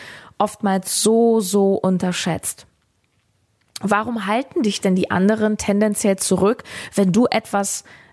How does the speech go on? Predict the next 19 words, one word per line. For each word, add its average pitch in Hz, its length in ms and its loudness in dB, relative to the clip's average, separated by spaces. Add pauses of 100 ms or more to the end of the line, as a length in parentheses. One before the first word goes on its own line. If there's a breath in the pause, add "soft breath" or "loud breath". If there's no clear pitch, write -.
(140)
anders 180 480 0
machst 165 400 -2
als - 240 -6
sie? - 80 -6
Das 180 120 -2
ist 220 120 2
nämlich 220 220 2
gar 208 120 0
keine 202 220 0
böse 170 360 0
Absicht, - 600 -2
das 202 100 -2
ist 220 180 0
im 180 120 0
Grunde 233 380 0
eine 208 220 0
ganz 220 380 -2 (340 loud breath)
natürliche 208 680 0
Reaktion. 196 800 0